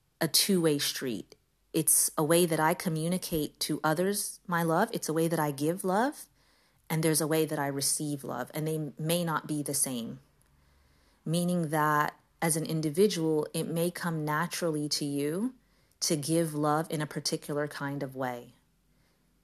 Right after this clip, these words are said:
You may be comfortable with giving gifts.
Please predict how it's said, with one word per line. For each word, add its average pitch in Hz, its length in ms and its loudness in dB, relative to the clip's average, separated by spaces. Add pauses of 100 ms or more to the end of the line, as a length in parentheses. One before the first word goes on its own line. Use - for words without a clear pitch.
You 165 220 0
may 160 280 0
be 147 480 0
comfortable 156 540 0
with 139 260 0
giving 147 360 -2
gifts. - 720 -4